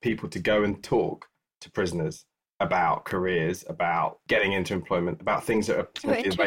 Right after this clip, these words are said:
Speaker 1: available
Speaker 2: interesting.
Speaker 1: to them. Yeah, and I think one of the things that Speakers for Schools does really well is it, it makes it almost competitive from a business sense in terms of it attracts how many hours employees are,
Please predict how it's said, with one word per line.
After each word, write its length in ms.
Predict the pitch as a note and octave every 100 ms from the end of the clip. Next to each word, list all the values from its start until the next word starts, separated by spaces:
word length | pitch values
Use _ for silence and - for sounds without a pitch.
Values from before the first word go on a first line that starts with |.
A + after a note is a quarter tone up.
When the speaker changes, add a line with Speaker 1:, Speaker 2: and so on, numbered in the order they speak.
| G#3
Speaker 1:
available 120 | F3+
Speaker 2:
interesting. 240 | E3+ E3 D#3+ _ _ _
Speaker 1:
to 60 | -
them. 180 | F#2 G2
Yeah, 240 | C3+ D3+
and 120 | C3
I 160 | A2 C3+
think 200 | D#3+ D3
one 100 | C#3+
of 60 | D#3+
the 60 |
things 240 | D#3+ C#3 A#2
that 80 |
Speakers 360 | G2+ - B2 -
for 120 | -
Schools 300 | - A#2+ A2+
does 200 | A2+ G#2
really 180 | G2+ G2
well 200 | G2 G2
is 200 | F#2+ F#2 - _ _ _ _ _
it, 340 | A#2+ A#2 - -
it 200 | A#2+ A2
makes 260 | C3 C#3 C#3
it 60 | -
almost 280 | A#2+ A#2 A2
competitive 520 | G#2 - A#2 - G2+
from 140 | G#2+
a 100 | G2 F2 -
business 360 | G#2+ G2 G2+ F2+
sense 420 | - F2 E2 -
in 80 | F#2+
terms 340 | - G2+ G2
of 100 | F#2+
it 140 | F2 E2+
attracts 460 | F#2 - A2+ G#2
how 140 | - A2
many 180 | G#2+ G2+
hours 400 | G2 F#2+ G2 F#2+
employees 520 | F#2+ G#2 G2 G2 F#2+
are, 120 | F2+